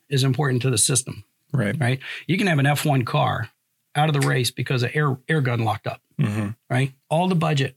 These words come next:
Speaker 1: one air gun can take you out of the race. So when you look at the firearm as a whole,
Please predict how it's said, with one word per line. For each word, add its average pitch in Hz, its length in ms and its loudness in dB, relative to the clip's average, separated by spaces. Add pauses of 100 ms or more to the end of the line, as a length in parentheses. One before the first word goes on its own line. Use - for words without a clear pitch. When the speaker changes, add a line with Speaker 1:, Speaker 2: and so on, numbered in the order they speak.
(120)
Speaker 1:
one 147 240 2
air 151 140 2
gun 123 220 0
can 127 140 -2
take 123 220 -4
you 131 100 -2
out 123 100 0
of 123 60 -2
the 131 60 0
race. - 260 -2 (360)
So 170 140 0
when 160 160 4
you 151 140 4
look 180 200 0
at 165 200 -2
the 123 80 -2
firearm 120 760 0
as 131 160 0
a 113 40 0
whole, 123 440 0